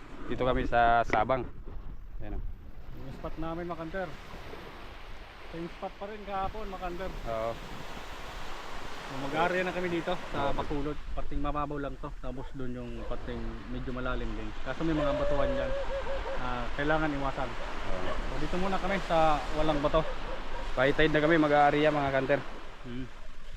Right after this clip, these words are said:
Speaker 1: Sana
Speaker 2: Mas
Speaker 1: makahuli kami mga kanter. May pangdaing. Kasi wala pang kuryente dito sa, ano,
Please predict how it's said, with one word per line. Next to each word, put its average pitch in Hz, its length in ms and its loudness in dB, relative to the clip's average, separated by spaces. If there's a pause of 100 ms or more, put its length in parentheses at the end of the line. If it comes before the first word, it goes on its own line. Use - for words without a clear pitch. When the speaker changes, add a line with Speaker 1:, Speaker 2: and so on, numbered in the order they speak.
(400)
Speaker 1:
Sana 143 160 6
Speaker 2:
Mas 160 160 6
Speaker 1:
makahuli 160 480 6
kami 170 240 6
mga 165 240 4
kanter. 156 300 6 (340)
May 131 160 -2
pangdaing. 151 560 6 (800)
Kasi 147 160 2
wala 151 240 10
pang 156 240 6
kuryente 151 400 4
dito 147 240 2
sa, 139 480 8 (960)
ano, 151 160 6